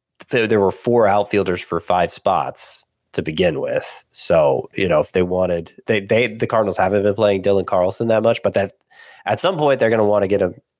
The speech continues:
give him at bats, presumably. And I imagine, uh,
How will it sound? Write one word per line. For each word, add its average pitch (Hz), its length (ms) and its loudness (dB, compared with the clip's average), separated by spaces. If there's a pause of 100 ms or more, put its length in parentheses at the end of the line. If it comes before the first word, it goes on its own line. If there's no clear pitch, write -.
(180)
give 104 180 0
him 95 200 -2
at 80 120 -2
bats, 92 300 2
presumably. 78 800 -2
And 76 100 -2
I 78 100 0
imagine, 82 680 -2 (720)
uh, - 380 0